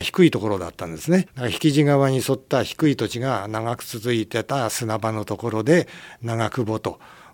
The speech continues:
いうような地名がついております。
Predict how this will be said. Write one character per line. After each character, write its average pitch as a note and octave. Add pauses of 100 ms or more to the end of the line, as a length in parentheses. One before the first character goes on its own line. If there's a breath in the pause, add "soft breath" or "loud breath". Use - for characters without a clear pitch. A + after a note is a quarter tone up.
(120)
い B2
う A#2+
よ A2+
う -
な A#2+
地 -
名 G2+
が C3
つ -
い G2
て C3+
お F#2+
り F#2
ま F2+
す。 D#2+